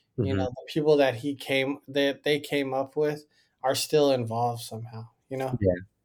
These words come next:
Speaker 2: Yeah.
Speaker 1: So, but yeah, I think that, you know, a big part of Kanye's void and, like, maybe sometimes when he,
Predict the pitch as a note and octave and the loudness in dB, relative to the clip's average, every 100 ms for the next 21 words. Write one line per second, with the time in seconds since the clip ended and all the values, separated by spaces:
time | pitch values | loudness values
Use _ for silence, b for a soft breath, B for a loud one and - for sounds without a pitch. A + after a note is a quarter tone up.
0 | _ _ _ - A2+ G#2+ G#2 - _ _ | _ _ _ -2 2 2 0 -6 _ _
1 | B B B B B B B B B _ | B B B B B B B B B _
2 | - - - _ b b b b b b | -20 -20 -20 _ b b b b b b
3 | _ _ _ _ _ _ - - - D3+ | _ _ _ _ _ _ -12 -12 -6 0
4 | D3+ D3 C#3 C3+ C#3 E3 D#3 D3 C#3 A#2 | 4 6 6 4 2 0 0 2 2 0
5 | - b b b b _ _ - C3+ C3+ | -10 b b b b _ _ -10 -6 -6
6 | A#2+ B2 - _ B2+ B2 B2 - D3 C#3 | -6 -8 -16 _ -10 -8 -10 2 4 2
7 | - C#3 C#3+ C#3 B2 - C3 C#3 C3+ C3 | 0 2 4 4 0 -2 0 0 0 -4
8 | B2+ A#2+ - - _ _ - - - D3 | -4 -8 -12 -18 _ _ -20 -14 2 6
9 | D3+ D#3 E3+ E3+ D3+ C#3 B2+ B2+ B2+ C#3 | 6 6 2 -2 -6 -6 -6 -8 -8 -2
10 | D3 C#3+ C#3 - C#3+ C3 C#3+ C#3 C3+ C3+ | 0 0 -2 -6 -8 -4 -4 -4 -6 -8
11 | C3 | -10